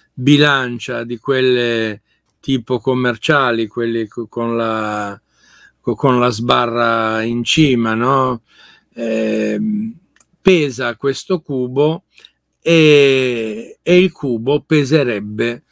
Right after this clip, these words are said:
sulla base di quanto risulta dal bilanciere, sessantacinque chili. Ora, facendo un piccolo calcolo,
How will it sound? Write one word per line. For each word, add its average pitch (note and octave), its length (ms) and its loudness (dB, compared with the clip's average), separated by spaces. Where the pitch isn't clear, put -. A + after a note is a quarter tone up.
sulla C3+ 360 0
base A#2+ 640 -4
di G#2+ 100 -8
quanto A#2+ 500 -4
risulta A2+ 600 -2
dal G#2+ 500 -2
bilanciere, B2 1080 0
sessantacinque D3 1000 -2
chili. E3+ 420 -8
Ora, D3+ 440 4
facendo G#3 480 2
un E3+ 100 2
piccolo F3 440 2
calcolo, B2+ 920 -4